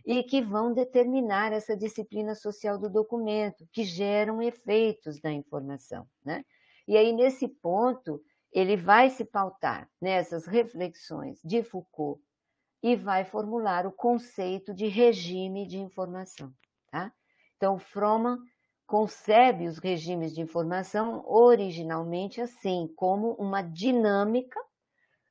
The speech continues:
é, de agenciamentos de toda a ordem. Então, são agenciamentos, é,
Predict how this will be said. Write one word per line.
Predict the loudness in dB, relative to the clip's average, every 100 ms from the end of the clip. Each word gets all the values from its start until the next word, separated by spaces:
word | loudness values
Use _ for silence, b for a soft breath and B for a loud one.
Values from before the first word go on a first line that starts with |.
| _
é, | 8 10 10 8 2 -6
de | 4 8
agenciamentos | 8 6 -2 -4 -6 -8 -6 -8 -8 -12 _ -20 -20
de | -18 -12 -14
toda | _ 2 4 2
a |
ordem. | 4 2 2 -4 -16 _ _ _ _ _ _ _
Então, | -12 0 0 0 -10 -12 -16
são | -6 -6 -4
agenciamentos, | -6 -4 -8 -10 -10 -10 -8 -8 -8 -10 -16 -20 _ _ _ _ _
é, | -2 0